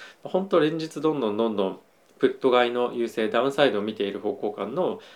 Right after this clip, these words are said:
まあ、優勢っていうのが強くなっているような状況となっております。で、今非常に多く取引をされている、あの、現月というか、あの、エクスパイアリー、まあ、期限ですね、の期限の日付のものは、まあ、軒並み、え、プットオプションの方が大きく買われているんですけれども、まあ、今回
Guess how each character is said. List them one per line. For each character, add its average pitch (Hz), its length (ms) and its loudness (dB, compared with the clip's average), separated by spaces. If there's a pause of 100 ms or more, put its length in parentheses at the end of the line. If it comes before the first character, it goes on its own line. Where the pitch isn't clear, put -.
(160)
ま 113 80 -2
あ、 - 20 0
優 107 160 0
勢 107 140 0
っ - 40 0
て 208 120 -4
い - 20 -2
う 240 40 -4
の 214 40 -4
が 110 80 -2
強 110 220 -2
く - 180 -10
な 104 80 -8
っ 101 60 -12
て - 100 -10
い 104 40 -6
る 104 60 -10
よ 107 80 -12
う - 40 -20
な 107 40 -14
状 101 140 -8
況 123 200 -6
と 202 140 -2
な 120 140 0
っ 101 80 -16
て - 140 -10
お 104 120 -14
り 95 120 -14
ま 107 140 -8
す。 - 200 -20 (320)
で、 151 100 -2
今 185 200 2
非 127 100 -2
常 151 180 2
に 151 140 -2
多 170 180 4
く 107 160 -4
取 139 300 2
引 113 60 -2
を 101 40 -6
さ 107 120 -2
れ 104 100 2
て 117 100 -4
い 110 40 0
る、 107 200 -2 (360)
あ 110 120 -2
の、 101 340 0
現 107 240 -2
月 107 320 -2
と 117 100 -6
い 107 80 0
う 104 40 -6
か、 - 260 -8 (280)
あ 104 100 -12
の、 92 320 -8
エ 113 60 -10
ク - 60 -18
ス - 100 -20
パ 117 120 2
イ 104 60 4
ア 95 40 2
リ 92 80 -4
ー、 - 100 -14
ま 110 120 -4
あ、 92 100 -8
期 - 100 -14
限 113 140 0
で - 100 -14
す - 140 -20
ね、 170 240 -6
の 139 80 -4
期 - 160 -10
限 117 140 0
の 98 60 -6
日 107 120 -4
付 113 140 -6
の 113 60 -4
も 127 120 -2
の 220 100 0
は、 117 180 0 (320)
ま 147 120 6
あ、 - 20 6
軒 127 240 0
並 139 200 2
み、 135 140 -4 (400)
え、 127 80 2
プ 139 120 0
ッ 135 60 0
ト - 100 4
オ - 40 4
プ - 80 -6
シ 117 80 -4
ョ 104 40 -2
ン - 20 -6
の 95 60 -8
方 101 120 -2
が 95 120 0
大 117 140 0
き - 120 -20
く - 100 -20
買 - 140 -4
わ 107 60 0
れ 104 60 -6
て 113 100 -6
い 110 40 0
る 107 200 -4
ん 117 100 -16
で 104 100 -6
す - 140 -18
け 107 60 -8
れ 101 80 -8
ど 135 80 -6
も、 160 260 2
ま 165 120 -2
あ、 - 40 -4
今 165 140 2
回 107 120 2